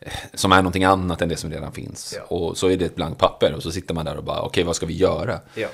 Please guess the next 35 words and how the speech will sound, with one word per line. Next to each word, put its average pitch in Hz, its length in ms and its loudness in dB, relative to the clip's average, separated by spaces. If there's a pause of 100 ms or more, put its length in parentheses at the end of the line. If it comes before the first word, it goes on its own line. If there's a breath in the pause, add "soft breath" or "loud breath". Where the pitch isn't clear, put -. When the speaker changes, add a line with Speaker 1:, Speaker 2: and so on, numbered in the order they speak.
(260 loud breath)
Speaker 1:
Eh, 80 480 -8
och - 140 -6
så, 92 100 -4
så - 120 -4
utkristalliseras 85 800 0
det 85 100 -8
till 82 100 -8
någonting - 280 -10
som 78 140 -8
man... 80 240 -6 (360 soft breath)
Visst, - 460 -2
det 98 140 -2
är 120 40 6
ju 123 100 6
kul 82 220 -2
när 78 100 -2
folk 76 220 0
liksom - 180 -14
tycker 67 180 -10
att 67 60 -14
den 82 100 -10
är - 40 -8
bra 90 360 6
och 85 60 2
man 80 100 -2
får - 100 -6
beröm 82 320 0
och - 60 -10
allt - 100 -12
sånt - 140 -12
där. - 360 -12 (140)
Men 85 220 -6 (600)
jag - 120 -14
tror 92 200 -6
ju 85 260 -4